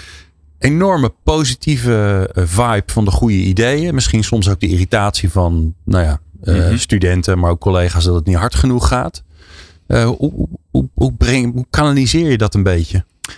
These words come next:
Speaker 2: Ehm, ja, er gebeurt al heel veel. Dat ze-, wat jij zegt, hè, we hebben bijvoorbeeld die Dream Teams die allemaal op duurzaamheidsthema's zitten, hè. De, de Solar Challenge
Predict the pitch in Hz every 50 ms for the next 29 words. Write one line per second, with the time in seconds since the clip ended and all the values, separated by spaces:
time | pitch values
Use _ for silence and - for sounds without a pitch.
0 | _ _ _ _ _ _ _ _ _ - 117 113 120 123 131 135 135 127 131 127
1 | 104 - - - - _ _ _ - - 107 117 123 127 123 101 92 95 87 110
2 | 107 151 156 - 120 110 113 107 92 85 98 101 143 170 - 101 101 98 - -
3 | 95 - 117 110 101 92 - 98 92 - 110 110 113 - - 107 120 120 107 104
4 | 104 98 98 95 92 90 90 92 85 - - 95 82 80 90 98 104 110 104 -
5 | 110 104 107 107 - 95 85 92 101 101 95 92 92 87 85 98 95 92 95 92
6 | 92 87 - - 92 90 92 90 87 82 - - 90 82 - 90 87 90 90 90
7 | 90 80 80 78 82 78 - - 90 82 80 76 - 95 92 90